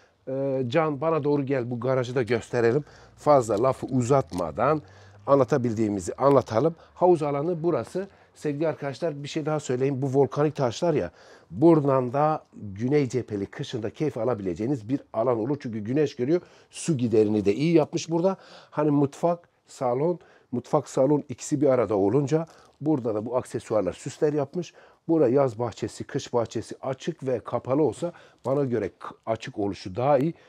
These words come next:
Burayı kesinlikle kapatmaya gerek yok. Zaten yaz kış güneş alan bir yer. Kışın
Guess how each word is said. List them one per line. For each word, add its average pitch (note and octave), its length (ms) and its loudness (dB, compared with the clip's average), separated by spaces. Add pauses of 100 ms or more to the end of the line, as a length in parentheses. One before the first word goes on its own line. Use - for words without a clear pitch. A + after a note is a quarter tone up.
(180)
Burayı C#3 420 2 (320)
kesinlikle A#2+ 960 -4 (100)
kapatmaya C3 560 -2
gerek B2 360 -2
yok. D#3+ 160 -4
Zaten B2+ 380 -4 (320)
yaz C3 280 2
kış - 240 -8
güneş B2+ 380 0
alan E2 320 -6
bir F2 120 -8
yer. D3+ 240 -2 (540)
Kışın D#3+ 680 0